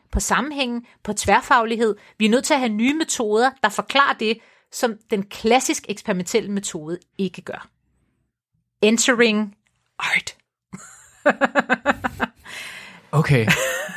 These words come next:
Speaker 2: Det er, fordi det, det er en sindssygt god pointe, og jeg, jeg, Flemming og vi har egentlig snakket om det. Det er mest mig, der prøver at udvide Flemmings horisonter,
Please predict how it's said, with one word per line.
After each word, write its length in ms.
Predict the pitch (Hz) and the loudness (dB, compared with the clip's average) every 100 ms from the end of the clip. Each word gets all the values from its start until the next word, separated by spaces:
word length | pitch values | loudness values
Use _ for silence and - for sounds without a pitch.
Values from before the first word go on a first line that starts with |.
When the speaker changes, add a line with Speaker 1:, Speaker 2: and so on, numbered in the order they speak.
| - 196 - _ | -12 -12 -12 _
Speaker 2:
Det 80 | 170 | 0
er, 60 | 185 | 2
fordi 200 | 180 202 | 2 2
det, 380 | 151 196 - 147 | 2 2 2 0
det 60 | |
er 40 | 180 | 0
en 60 | |
sindssygt 420 | 160 - 208 156 143 | 2 0 0 -2 0
god 140 | 135 | 0
pointe, 500 | 143 131 147 156 156 | 0 -2 -2 0 2
og 120 | 127 | 2
jeg, 100 | 127 - | 2 2
jeg, 160 | 143 139 | -2 -2
Flemming 380 | - 165 175 139 | 0 2 4 2
og 80 | |
vi 40 | 120 | 2
har 160 | 139 | 2
egentlig 200 | 123 120 110 | 0 -2 -4
snakket 300 | 117 127 107 | -2 -2 -4
om 60 | |
det. 160 | 104 107 | -8 0
Det 60 | 139 | 4
er 40 | |
mest 240 | 147 143 | 4 4
mig, 140 | 143 131 | 2 2
der 60 | |
prøver 220 | 143 127 117 | 2 0 0
at 40 | |
udvide 260 | 143 131 113 | 0 -2 -2
Flemmings 340 | 120 120 123 | 0 -2 -2
horisonter, 480 | 113 107 139 113 | -4 -2 -2 -2